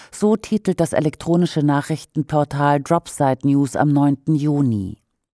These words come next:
Anlass war die Tötung eines achtjährigen Jungen, der von der provisorischen Schule nach Hause kam, und zwei weiteren Palästinensern. Laut dem palästinensischen Menschenrechtszentrum war der Monat Mai zweitausendsechsundzwanzig der tödlichste,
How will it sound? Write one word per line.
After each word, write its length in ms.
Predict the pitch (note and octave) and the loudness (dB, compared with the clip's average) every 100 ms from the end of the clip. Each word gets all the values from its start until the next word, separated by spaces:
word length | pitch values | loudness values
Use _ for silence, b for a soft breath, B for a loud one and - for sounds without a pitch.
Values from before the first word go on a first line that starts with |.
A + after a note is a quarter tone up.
| _ | _
Anlass 540 | - D3 D3+ D3+ - D#3+ | 2 4 4 2 0 0
war 100 | D3+ | 2
die 160 | D3+ | 0
Tötung 500 | - E3 D#3+ E3 E3 | -2 -4 -2 0 2
eines 380 | - D#3 D#3 - | 2 2 2 -2
achtjährigen 580 | F3+ - - E3+ D#3 D#3+ | -4 -4 -2 0 0 0
Jungen, 600 | D#3+ F3 C#3+ A2 G2 G2+ - | 2 2 0 -2 -4 -8 -2
der 140 | A#2 | 0
von 160 | A2+ B2 | 2 2
der 100 | B2+ | 0
provisorischen 800 | - C3 C3+ C#3+ C#3 C3+ - D3 | -2 -2 0 2 2 0 -4 -4
Schule 340 | - D#3+ D#3 | -4 -2 0
nach 220 | D3+ C#3+ | 0 0
Hause 320 | D3+ D3+ C3+ | 0 0 0
kam, 500 | B2+ B2+ B2 A#2+ A#2+ A#2 B B B | -2 0 0 2 0 -4 B B B
und 140 | - - | -4 0
zwei 200 | E3 D#3 | 2 2
weiteren 420 | E3 E3 A#2+ A#2+ | 2 0 -2 -2
Palästinensern. 1040 | G#2+ G#2+ G2+ - G#2+ G2+ F#2+ F2+ F2 D#2 - _ _ _ - | -2 -4 -6 -4 -4 -2 -4 -6 -10 -12 -16 _ _ _ -2
Laut 220 | C3+ C#3+ | 0 2
dem 80 | D#3+ | 0
palästinensischen 920 | D#3+ E3 D#3 F3+ F3 F#3+ G3 F3+ G3+ | 2 0 0 0 2 2 0 0 0
Menschenrechtszentrum 1200 | F#3+ G3 - D#3 C#3 - - - C3+ C3+ - E3+ D#3 | 2 2 0 0 0 -4 -8 -2 0 0 -2 0 2
war 140 | D3+ | 2
der 160 | D3 D3+ | 2 2
Monat 420 | D3+ D#3 D3 - | 2 2 0 0
Mai 280 | D3+ D3 D#3+ | 0 2 0
zweitausendsechsundzwanzig 1600 | - F3 E3+ E3+ E3 D#3 D3+ - D#3 - D3 C#3+ - D3+ C3+ - | -2 -2 0 0 0 -2 -4 -2 -4 -2 0 0 -2 -6 -6 -4
der 180 | D#3+ D#3+ | -4 -4
tödlichste, 920 | - F#3+ F3+ B2+ A2+ - - A2 F#2+ | -2 -2 -2 -4 -6 -8 -6 -4 -6